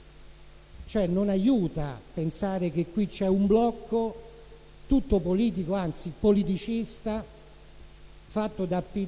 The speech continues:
D, Sinistra e Libertà, Italia dei Valori, che a un certo punto si sporge dal balcone e parla con il popolo. Non va bene, non aiuta, non aiuta.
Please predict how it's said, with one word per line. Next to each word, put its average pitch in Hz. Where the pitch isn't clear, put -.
D, 214
Sinistra 190
e 180
Libertà, 175
Italia 185
dei 175
Valori, 196
che 202
a 185
un 180
certo 202
punto 202
si 185
sporge 185
dal 180
balcone 208
e 175
parla 175
con 160
il 160
popolo. 113
Non 175
va 147
bene, 123
non 208
aiuta, 233
non 254
aiuta. 254